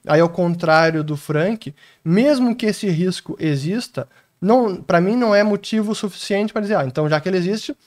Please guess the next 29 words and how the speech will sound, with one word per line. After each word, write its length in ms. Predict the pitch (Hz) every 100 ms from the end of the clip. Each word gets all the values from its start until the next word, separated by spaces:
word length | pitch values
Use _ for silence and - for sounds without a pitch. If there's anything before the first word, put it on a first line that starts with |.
| _
não 240 | 175 202 208
vou 120 | 190
nem 160 | 196
investir, 400 | 196 180 175 214
não 100 | 240
tem 160 | 208 185
potencial 420 | 185 170 151 160 147
mais, 280 | 143 180
acabou, 460 | 170 160 143 160 180 - -
o 40 | 170
governo 280 | 165 175 180
vai 120 | 170
acabar 380 | 170 151 147 151
com 140 | 151
isso 280 | 151 170 196
e 20 |
não 140 | 175 170
tem 160 | 170
mais 160 | 165 160
volta." 340 | 139 - - _ _ _ _
E 140 | 208 277
eu 80 |
não 100 | 339
acho 260 | 294 277 -
que 60 | 269
esse 220 | 269 285
seja 240 | 254 247
o 20 |
caso. 460 | 285 202 196 160 123